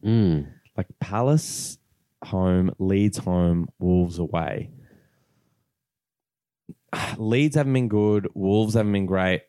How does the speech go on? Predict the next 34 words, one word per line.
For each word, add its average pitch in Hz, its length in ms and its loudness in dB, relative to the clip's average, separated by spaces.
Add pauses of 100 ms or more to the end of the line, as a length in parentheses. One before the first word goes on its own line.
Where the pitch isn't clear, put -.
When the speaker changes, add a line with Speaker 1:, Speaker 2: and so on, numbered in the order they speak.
(140)
Speaker 2:
Palace 107 760 -2 (360)
could 113 220 -4
be 95 200 2
tough, - 760 -4 (100)
but 95 360 0 (1300)
I - 100 -8
don't - 200 -4
know. 110 640 0 (140)
Speaker 1:
I 110 120 0
wanna 180 220 4
say 104 280 0
something 82 380 -2
because - 220 -4
I've 98 120 -2
just 147 260 -2
looked 143 220 0
at - 200 -2
the 95 100 0
notes 87 600 -2
and 90 300 0 (100)
his 98 280 -2
other 104 220 2
striker 92 540 0
is 82 280 -4 (140)
Morpay. 87 640 -2 (800)
And 98 140 -2
I'm 139 220 0
wondering 117 500 2
if 92 180 -6
you 104 80 2
can 95 220 -2
just - 380 -2
pick 107 180 0
up 85 220 -2